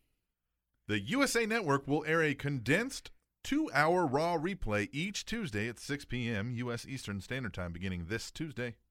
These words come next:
U S A believes ratings for Tough Enough will benefit from a Raw replay lead-in.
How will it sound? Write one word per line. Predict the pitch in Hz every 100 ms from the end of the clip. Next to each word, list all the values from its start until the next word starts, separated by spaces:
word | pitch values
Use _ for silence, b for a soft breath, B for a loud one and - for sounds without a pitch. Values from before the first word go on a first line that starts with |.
| _ _ _ -
U | 123 160
S | 156
A | 185
believes | 139 127 113
ratings | 107 151 165
for | -
Tough | - 190 -
Enough | 104 -
will | 95
benefit | 110 127 156 -
from | 107
a | 95
Raw | 87 104 123
replay | 110 110 - 113 101
lead-in. | 87 85 85 82